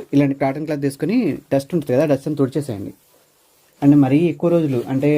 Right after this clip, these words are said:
ఒక సంవత్సరం అలా అయిపోయింది అయితే ఇలా తుడిచినా రాదండి. ఇది ఒక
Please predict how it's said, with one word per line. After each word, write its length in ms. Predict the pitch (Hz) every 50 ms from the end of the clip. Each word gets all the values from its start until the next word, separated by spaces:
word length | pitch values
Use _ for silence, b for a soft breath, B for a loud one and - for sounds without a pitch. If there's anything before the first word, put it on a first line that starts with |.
| 139
ఒక 100 | 135 147 135
సంవత్సరం 360 | - 131 127 127 131 - 147 143
అలా 120 | 139 131 131 127
అయిపోయింది 260 | 123 143 135 139 135
అయితే 160 | 127 143 165 190 175
ఇలా 100 | 143 139 139
తుడిచినా 240 | 123 120 - 143 131 120
రాదండి. 340 | 117 117 117 113 113 139 208 262 226 - - 143
ఇది 140 | 139 143 139 139 139 139 139 147 147 B B B B B
ఒక 60 | 147